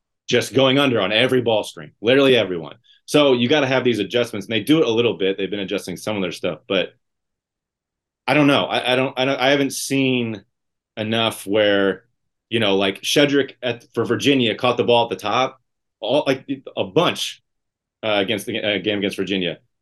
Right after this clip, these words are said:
And there was no denial of the guards anywhere else in the court. Like, that's a great time to just have Cedric hold the ball. Like, try your hardest to deny, full deny. There, there's been no, like, little things like that that I've seen. Um,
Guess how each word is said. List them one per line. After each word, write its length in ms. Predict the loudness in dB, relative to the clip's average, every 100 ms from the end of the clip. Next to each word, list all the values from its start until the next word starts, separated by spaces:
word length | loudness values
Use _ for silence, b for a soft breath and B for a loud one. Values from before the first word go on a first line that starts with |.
| _ -4
And 120 | 4
there 120 | 6 8
was 200 | 6 6
no 200 | 4 4
denial 420 | 4 4 2 0
of 60 | -4
the 40 |
guards 380 | -4 -2 -2 -4
anywhere 280 | -4 -2 -2
else 180 | -4 -6
in 60 |
the 80 | -12
court. 300 | -6 -6 -4
Like, 120 | -2
that's 180 | 0 2
a 80 | 2
great 320 | 4 2 2
time 240 | 0 0 0
to 60 |
just 200 | -2 0
have 160 | -2 0
Cedric 300 | 0 0 -4
hold 280 | 0 0 0
the 80 |
ball. 240 | -4 -6 -6
Like, 140 | -14
try 220 | -4 0 4
your 180 | 2
hardest 340 | 2 0 0 -6
to 60 |
deny, 480 | -6 -4 -2 -2 -4 _ _ _ 2
full 220 | 4 6
deny. 440 | 4 0 -4 -6 _ _ _ _ 0
There, 160 | 4 4 4
there's 160 | 2
been 180 | 4 4
no, 200 | 6 4
like, 180 | 2 2
little 240 | 2 2
things 340 | 0 -4 -4 -4
like 200 | -4 0
that 220 | -2 -2
that 120 | -4
I've 180 | -4 -6
seen. 460 | -6 -4 -4 -6 -10 _ _ _ _ _ -6
Um, 640 | -2 0 -2 -2 -6 -12